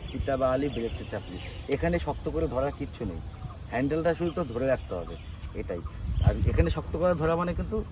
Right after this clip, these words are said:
তোর গাড়ি কিন্তু তুই মনে করছিস গায়ে জোর দে, গায়ে জোরে কোনো ব্যাপার না, এই অ্যাক্সিলারেটর ঘোরালেই কিন্তু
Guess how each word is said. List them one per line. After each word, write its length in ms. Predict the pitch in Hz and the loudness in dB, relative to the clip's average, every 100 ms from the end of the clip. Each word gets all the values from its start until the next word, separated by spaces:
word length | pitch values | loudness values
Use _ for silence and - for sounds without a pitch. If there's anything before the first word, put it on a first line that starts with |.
| - - | -10 -6
তোর 100 | 117 | -2
গাড়ি 200 | 120 123 | -2 -2
কিন্তু 180 | 147 147 | -6 -4
তুই 120 | 143 | -2
মনে 160 | 143 143 | 0 0
করছিস 280 | 156 160 - - - | -4 -6 -10 -12 2
গায়ে 140 | - 131 | 4 4
জোর 160 | 135 120 | 2 -2
দে, 80 | 120 107 139 | -2 -2 0
গায়ে 200 | 156 160 | 2 4
জোরে 220 | 156 170 | 2 2
কোনো 160 | 175 160 | 2 2
ব্যাপার 280 | 135 - 107 | 4 2 2
না, 60 | - - - - - | 2 2 2 6 6
এই 80 | - | 8
অ্যাক্সিলারেটর 480 | - - 147 165 160 - - - | 10 10 8 6 0 -4 -8 -4
ঘোরালেই 320 | 127 143 180 | 2 4 4
কিন্তু 220 | 180 196 | 2 0